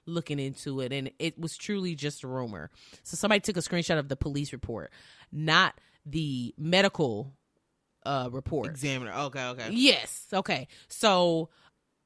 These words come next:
Speaker 1: uh, doctors did confirm that they found three major bullet fragments in her foot.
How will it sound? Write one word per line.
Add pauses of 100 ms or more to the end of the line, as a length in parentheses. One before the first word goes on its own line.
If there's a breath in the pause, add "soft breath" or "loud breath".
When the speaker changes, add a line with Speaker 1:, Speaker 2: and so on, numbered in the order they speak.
(160)
Speaker 1:
uh,
doctors
did
confirm
that
they
found (260 soft breath)
three
major
bullet
fragments
in
her
foot.